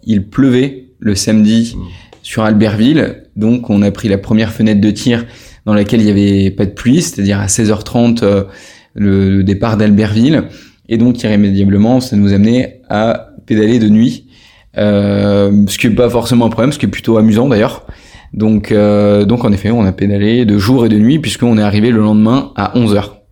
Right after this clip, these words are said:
Speaker 2: Et, et le gros avantage aussi de partir la veille d'un événement comme l'étape du Tour amateur, c'est aussi d'être seul sur la route, de pouvoir profiter des paysages savoyards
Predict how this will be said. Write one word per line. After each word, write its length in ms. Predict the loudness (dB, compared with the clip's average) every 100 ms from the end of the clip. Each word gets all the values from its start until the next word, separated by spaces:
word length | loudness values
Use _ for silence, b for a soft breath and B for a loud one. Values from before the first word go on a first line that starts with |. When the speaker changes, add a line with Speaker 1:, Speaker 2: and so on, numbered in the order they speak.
| _
Speaker 2:
Et, 220 | -2 0
et 40 | 2
le 120 | 0
gros 240 | 0 0
avantage 420 | 2 0 0 0 0
aussi 220 | 0 0
de 100 | 0
partir 340 | 0 -2 -2
la 120 | 0
veille 240 | 0 0 0
d'un 160 | 0
événement 400 | 0 0 2 0
comme 180 | 0 0
l'étape 280 | 0 -2 -4
du 140 | -4
Tour 220 | -4 0 0
amateur, 480 | 0 -2 -2 -2
c'est 140 | -2 -4
aussi 280 | -4 -2 -2
d'être 360 | -2 -4 -6
seul 340 | -6 -4 0 0
sur 180 | 0 0
la 100 | 0
route, 320 | 2 0 0
de 80 | -4
pouvoir 260 | -2 -4
profiter 540 | -4 -6 -6 -4 -2 0
des 100 | 0
paysages 640 | 0 0 2 0 0 -2
savoyards 720 | 0 0 2 2 2 2 0